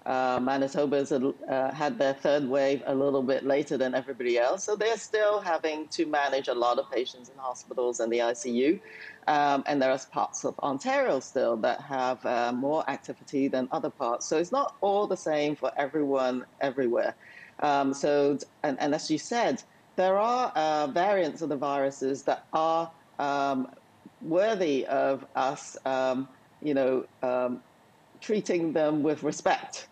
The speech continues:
as it were. Uh, the Delta variant, as you said, is more, uh, easily spread.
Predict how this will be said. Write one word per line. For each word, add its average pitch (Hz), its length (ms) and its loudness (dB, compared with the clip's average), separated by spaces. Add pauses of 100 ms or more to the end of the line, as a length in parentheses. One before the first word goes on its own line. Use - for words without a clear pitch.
as 147 120 0
it 147 120 0
were. 123 240 2 (300)
Uh, 139 120 2
the 147 100 2
Delta 160 360 2
variant, 143 360 2
as 139 140 -4
you 151 80 2
said, 196 480 0 (240)
is 175 300 -2
more, 180 480 4
uh, 151 300 0
easily 160 500 2
spread. 139 640 -2